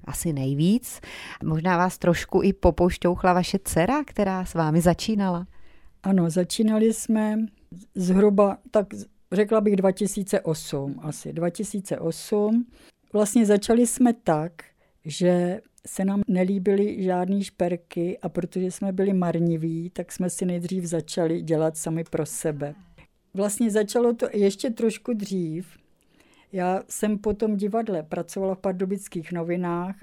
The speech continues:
Speaker 2: a potom v galerii Dílo. V galerii Dílo, následně v galerii Gong,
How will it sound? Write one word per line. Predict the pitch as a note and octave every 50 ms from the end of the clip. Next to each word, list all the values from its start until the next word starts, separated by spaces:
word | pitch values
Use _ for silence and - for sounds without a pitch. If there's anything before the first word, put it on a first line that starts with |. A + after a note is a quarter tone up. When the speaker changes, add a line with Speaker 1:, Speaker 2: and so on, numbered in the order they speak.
| _
Speaker 2:
a | - E3
potom | - - F3 - - - F#3 F3+ F#3 F#3 F#3+ F#3+ - _ _ _ -
v | D#3
galerii | E3 E3+ E3+ E3+ F3 F3 E3+ E3+ F3+ F3
Dílo. | D#3+ D3+ D3 D3 D3 D3 D3 C3+ C3+ C#3+ E3 D#3+ - - - - _ -
V | F#3
galerii | F#3 F3+ F#3 G3+ G3+ G#3 G#3 F#3+ E3+
Dílo, | D#3+ E3+ E3+ E3+ F3+ F#3 F#3+
následně | F#3+ F#3 F3 F3 F3 F3+ - - - F3+ F3 F3 F3 F#3 F#3 F#3 F#3 F3+
v | F#3+ F3
galerii | E3+ E3+ E3 E3+ E3+ E3 E3 E3 E3 D#3+
Gong, | D3 D#3 C#3+ D3 D3 D3 D3 D3+